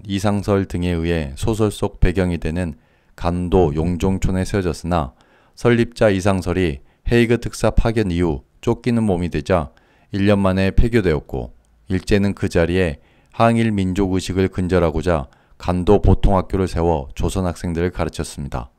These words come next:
천구백십일 년에는 독립단체 신민회에서 독립군 양성을 목적으로 서간도에 신흥강습소를 세웠습니다. 신흥강습소는 신흥중학교와 신흥무관학교의 전신으로 수많은 독립군들을 배출했던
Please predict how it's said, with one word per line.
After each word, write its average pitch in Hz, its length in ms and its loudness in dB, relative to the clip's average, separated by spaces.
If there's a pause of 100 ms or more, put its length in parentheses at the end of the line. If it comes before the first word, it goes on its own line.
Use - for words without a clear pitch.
(840)
천구백십일 127 640 -2
년에는 92 460 0 (400)
독립단체 101 840 0
신민회에서 90 920 -2
독립군 101 560 0
양성을 92 420 -2
목적으로 82 640 -2 (280)
서간도에 104 720 2
신흥강습소를 98 960 -2
세웠습니다. 71 640 -4 (540)
신흥강습소는 95 1080 -2 (120)
신흥중학교와 104 1000 2
신흥무관학교의 92 1080 0
전신으로 82 720 -2 (380)
수많은 117 500 0
독립군들을 95 680 0
배출했던 82 720 0